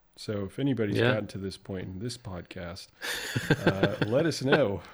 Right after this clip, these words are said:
Speaker 1: if you would, you'd be interested in that. I might just give it a shot one next week and see, or one of these weeks,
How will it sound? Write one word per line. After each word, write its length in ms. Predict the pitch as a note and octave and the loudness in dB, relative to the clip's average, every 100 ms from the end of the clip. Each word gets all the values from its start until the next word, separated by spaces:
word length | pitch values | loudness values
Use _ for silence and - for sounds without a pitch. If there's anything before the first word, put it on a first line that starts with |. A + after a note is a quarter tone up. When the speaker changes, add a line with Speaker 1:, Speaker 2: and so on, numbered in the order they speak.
| - - - - - - - | -20 -20 -18 -18 -10 -8 -4
Speaker 1:
if 180 | A2 G#2 | -2 2
you 160 | C3 | 4
would, 280 | C3+ A2 B2 | 6 4 2
you'd 240 | A#2+ C3+ B2 | 4 2 4
be 120 | B2+ | 4
interested 400 | B2+ B2 - A2+ | 2 0 -4 -4
in 80 | F#2+ | -2
that. 160 | F#2+ G2 | 0 4
I 40 | |
might 200 | B2+ C#3+ | 6 6
just 180 | B2+ A2+ | 4 2
give 160 | A#2+ | 2
it 60 | G#2+ | 2
a 80 | G#2 | 0
shot 340 | - G#2+ G2 | 0 0 0
one 460 | G#2+ G2+ G2 - G#2 | -2 -2 -2 -4 -8
next 380 | G#2+ G#2+ - - | -4 -4 -6 -6
week 260 | G#2 G2 | -6 -4
and 140 | G2+ G2 | -6 -8
see, 240 | - A2+ | -8 -8
or 100 | G2 | -6
one 240 | F#2 G2 G2 | -6 -4 -4
of 120 | F#2+ | -4
these 200 | F#2+ F#2 | -6 -8
weeks, 360 | G#2 F#2+ - | -8 -8 -10